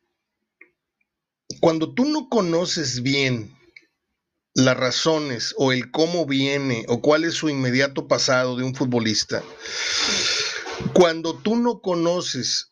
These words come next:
a la persona, es muy fácil verlo jugar un partido, dos partidos, y dices, "No, hombre, qué malo eres, mano, qué bru-,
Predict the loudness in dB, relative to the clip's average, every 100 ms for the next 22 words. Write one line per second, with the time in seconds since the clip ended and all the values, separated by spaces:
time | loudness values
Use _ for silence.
0 | -2 0 2 0 0 0 0 0 0 0
1 | -6 -10 -18 _ _ _ _ _ _ _
2 | -6 -4 -4 -2 -2 0 0 0 -2 -6
3 | -8 -12 _ -20 -20 -20 _ _ _ _
4 | -18 -18 -20 _ _ _ 2 4 4 -2
5 | -2 2 4 2 0 -2 2 2 2 2
6 | 2 0 0 0 2 2 2 2 2 0
7 | 0 -2 -2 -2 0 2 0 0 0 2
8 | 0 -2 -10 -12 -2 0 2 0 -4